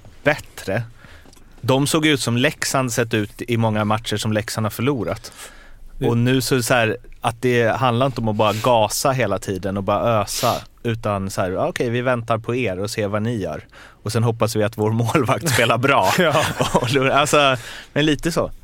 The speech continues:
Speaker 2: Ja, men
Speaker 1: Mm.
Speaker 2: så, så tycker jag också att det är. Jag tycker att kanske att Djurgården borde, borde vårda pucken lite, alltså, lite mer. Och i, det, i varje fall de matcherna nu jag har sett på slutet, då har de jagat otroligt mycket puck.
Speaker 1: Mm.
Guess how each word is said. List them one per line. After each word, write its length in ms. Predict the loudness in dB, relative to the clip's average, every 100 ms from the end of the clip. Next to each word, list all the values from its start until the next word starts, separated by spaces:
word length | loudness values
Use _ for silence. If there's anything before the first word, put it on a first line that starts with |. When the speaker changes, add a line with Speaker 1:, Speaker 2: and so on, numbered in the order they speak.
| -2
Speaker 2:
Ja, 120 | 0
men 100 | 2
Speaker 1:
Mm. 140 | 2
Speaker 2:
så, 200 | 0 -2 -4
så 100 | -6
tycker 200 | -4 -4
jag 80 | -4
också 180 | -4 -8
att 60 |
det 80 | -8
är. 60 | -6
Jag 140 | -6
tycker 200 | -6 -6
att 60 | -8 -10 -14 -16 -20 _ -6
kanske 380 | -4 -4 -4
att 100 | -4
Djurgården 280 | -4 -4 -2
borde, 440 | -4 -4 -4 -4 -8 -14 -20 _ -20 _ _ _ -20 -20 -10
borde 300 | -6 -2 -2
vårda 300 | -2 -2 -2
pucken 320 | -4 -8 -6
lite, 320 | -6 -8 -6
alltså, 240 | -4 -4 -6 -8 -10
lite 300 | -8 -6 -4
mer. 140 | -2
Och 80 | -2
i, 120 | -4
det, 140 | -4 -6
i 220 | -2 -2
varje 240 | 0 0
fall 180 | 2 2
de 80 | 2
matcherna 280 | 0 0 0
nu 80 | 2
jag 20 |
har 40 |
sett 220 | 2 0 -4
på 60 |
slutet, 340 | -2 -2 -2 0
då 60 |
har 60 | 2
de 140 | 2
jagat 400 | 2 2 2 0
otroligt 340 | -2 -2 -2 -2
mycket 240 | -4 -2
puck. 320 | -2 -4 -12 -20 -20 -20 -14
Speaker 1:
Mm. 160 | -12